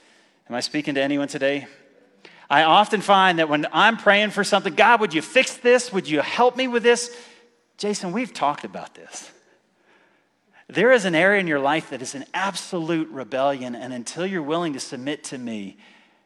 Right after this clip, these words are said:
it's not as if his presence is gone, but he's just waiting. I've talked to you. It's just like our kids, right? Listen, "Hey, I wanna go to the arcade. I wanna go to the movie." I, listen, don't make me walk into that room and look.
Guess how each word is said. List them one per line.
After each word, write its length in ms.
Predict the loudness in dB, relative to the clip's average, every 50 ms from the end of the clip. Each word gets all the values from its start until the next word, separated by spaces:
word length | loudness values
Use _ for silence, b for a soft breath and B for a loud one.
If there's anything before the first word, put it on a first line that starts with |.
| b b -8
it's 220 | -8 -8 -6 -4
not 200 | -4 -2 0 0
as 140 | 0 0 0
if 140 | 0 -2 0
his 160 | -2 -6 -4
presence 440 | 0 2 2 2 2 0 -4 -8 -8
is 140 | -8 -6
gone, 240 | -6 -4 -4 -4 -6
but 100 | -8 -10
he's 220 | -10 -8 -8 -8 -8
just 240 | -8 -10 -12 -8
waiting. 380 | -8 -6 -6 -6 -8 -12 -16 -16 -18 _ _ _ _ _ _ _ _ _ _ _ _ _ _ _ _
I've 200 | -18 -18 -18 -16 -16
talked 340 | -12 -8 -8 -8 -8 -8 -10
to 60 | -12
you. 60 | -12
It's 100 | -10 -10
just 160 | -12 -6 -4
like 160 | -4 -2 0 0
our 100 | 0 0
kids, 420 | 0 -2 -2 0 0 -2 -4 -6
right? 260 | -4 -4 -4 -4 -6 -6
Listen, 300 | -8 -8 -6 -8 -12 B B B -2
"Hey, 160 | 0 2 4
I 40 | 4
wanna 220 | 4 2 0 0
go 100 | 0 0
to 80 | 2 2
the 80 | 4
arcade. 300 | 4 2 2 2 2 2
I 100 | 4 4
wanna 160 | 4 2 0 0
go 80 | 0 0
to 80 | 0
the 60 | 0
movie." 220 | 0 0 0 0 -2
I, 160 | -4 -6 -8 -12 -16 _ -12
listen, 280 | -10 -10 -10 -12 -14 _ _ _ _ _ _ _ _ _ _ _ _ _ _ _ _ _ _ _ _ _ _ _ _ _ _ _ _ _ _ _ _ _ _ _ _ _ _ _ _ _ -4
don't 180 | -4 -2 0
make 200 | 0 0 -2 -2
me 100 | -2 -2
walk 260 | 0 2 2 2 0 -2
into 120 | -6 -6
that 200 | -6 -6 -6 -4
room 260 | -4 -4 -4 -4 -4
and 140 | -6 -6 -4
look. 400 | -4 -4 -4 -4 -8 -16 -20 -20